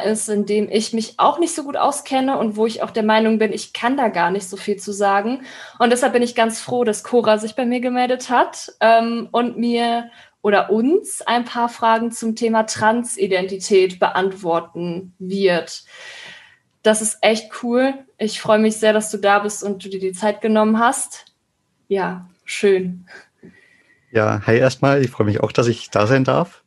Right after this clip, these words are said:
Speaker 1: Mhm.
Speaker 2: Ich finde den Podcast auch ziemlich cool und verfolge den jetzt auch schon ein bisschen länger. Und
Speaker 1: Oh.
Speaker 2: deswegen sehr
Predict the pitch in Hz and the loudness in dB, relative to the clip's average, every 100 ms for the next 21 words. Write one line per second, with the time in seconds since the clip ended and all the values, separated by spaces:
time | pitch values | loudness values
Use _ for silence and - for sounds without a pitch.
0 | _ 220 - 220 - _ - 120 113 110 | _ -10 -8 -10 -12 _ -2 0 0 -4
1 | - - 113 - - 117 104 - 160 180 | -4 -2 0 -2 0 0 0 0 2 4
2 | 139 131 127 - 123 - 117 - - 123 | 2 0 -2 0 0 0 -2 -2 -6 -2
3 | 120 117 120 113 131 147 143 117 107 240 | -2 0 0 2 2 0 -4 -2 2 4
4 | 240 233 233 214 214 - _ _ _ - | 4 2 0 -2 -6 -12 _ _ _ -20
5 | - - 113 | -20 -8 -4